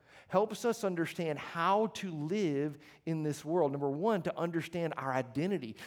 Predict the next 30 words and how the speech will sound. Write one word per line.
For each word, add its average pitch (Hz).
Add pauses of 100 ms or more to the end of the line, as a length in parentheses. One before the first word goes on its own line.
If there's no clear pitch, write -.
(100)
to 170
get 147
a 139
doctrinal 214
picture 175
of 123
who 226
God 175
is, 127 (300)
who 214
Jesus 175
is, 151
who 208
the 180
Spirit 208
is, 135
and 139
how 165
the 147
triune 190
God 127 (320)
not 202
only 233
equips -
us 165
to 147
live 123
in 117
this 113
world, 107